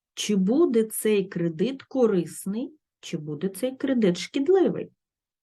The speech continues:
Зробіть необхідні розрахунки, зберіть необхідну інформацію,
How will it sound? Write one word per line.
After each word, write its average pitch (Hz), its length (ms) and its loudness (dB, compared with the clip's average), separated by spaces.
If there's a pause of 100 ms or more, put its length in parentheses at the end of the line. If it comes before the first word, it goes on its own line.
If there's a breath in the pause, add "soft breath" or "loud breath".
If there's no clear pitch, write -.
(240)
Зробіть 196 800 2
необхідні 175 760 2
розрахунки, 156 960 -4 (580 loud breath)
зберіть 202 920 6
необхідну 180 960 4
інформацію, 214 1400 0